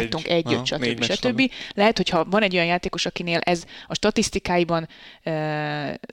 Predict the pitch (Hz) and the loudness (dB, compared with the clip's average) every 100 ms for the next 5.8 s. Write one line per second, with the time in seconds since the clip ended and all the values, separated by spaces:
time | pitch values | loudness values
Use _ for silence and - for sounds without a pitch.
0 | - 214 220 170 160 - 170 160 160 160 | 2 4 6 4 4 2 0 0 -2 0
1 | 151 151 147 - 165 156 156 185 185 175 | 0 0 -2 0 0 0 2 2 2 0
2 | 165 165 160 180 202 156 151 - 170 160 | -2 -2 2 4 4 2 0 2 4 2
3 | - _ _ - 160 139 165 233 - 151 | -2 _ _ -12 -2 0 0 -2 -4 -2
4 | 156 - 151 147 170 156 151 156 156 151 | -4 -6 -6 -4 0 2 2 2 0 -2
5 | 151 147 - 165 180 180 240 | -4 -4 -4 -2 -2 0 0